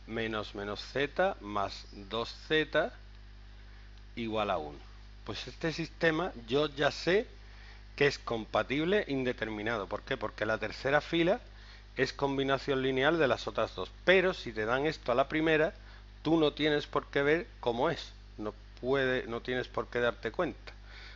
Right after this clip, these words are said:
Puede que te des cuenta, puede que no. Entonces, ¿cómo demuestro yo de qué tipo es este sistema?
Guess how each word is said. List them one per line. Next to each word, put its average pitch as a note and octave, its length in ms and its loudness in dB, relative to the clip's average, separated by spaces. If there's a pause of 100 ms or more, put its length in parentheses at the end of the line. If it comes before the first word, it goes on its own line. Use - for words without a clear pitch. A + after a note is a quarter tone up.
(160)
Puede D3+ 280 10
que G#2+ 100 -2
te G#2+ 120 -2
des C3 180 0
cuenta, D#3+ 460 0
puede A2 280 0
que F#2 140 -6
no. D2+ 80 -10 (760)
Entonces, B2 460 -2
¿cómo D#3+ 300 4
demuestro E3 440 2
yo E3 160 2
de F3 100 0
qué C#3 120 0
tipo B2+ 340 0
es - 160 -2
este A#2 260 -6
sistema? E2 500 -10